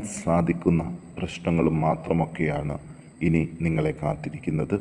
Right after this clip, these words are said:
ശത്രുക്കളുടെ യാതൊരു പദ്ധതികളും നിങ്ങളുടെ ജീവിതത്തിൽ ഇനി നടക്കില്ല. ഇതിനെക്കുറിച്ച് കൂടുതൽ കാര്യങ്ങൾ ഇൻഫിനിറ്റി സ്റ്റോറീസ് ഇന്നത്തെ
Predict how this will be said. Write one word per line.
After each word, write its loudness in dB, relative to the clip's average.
ശത്രുക്കളുടെ 6
യാതൊരു 4
പദ്ധതികളും 4
നിങ്ങളുടെ 6
ജീവിതത്തിൽ 2
ഇനി 2
നടക്കില്ല. 0
ഇതിനെക്കുറിച്ച് 4
കൂടുതൽ 6
കാര്യങ്ങൾ 2
ഇൻഫിനിറ്റി 4
സ്റ്റോറീസ് 0
ഇന്നത്തെ 2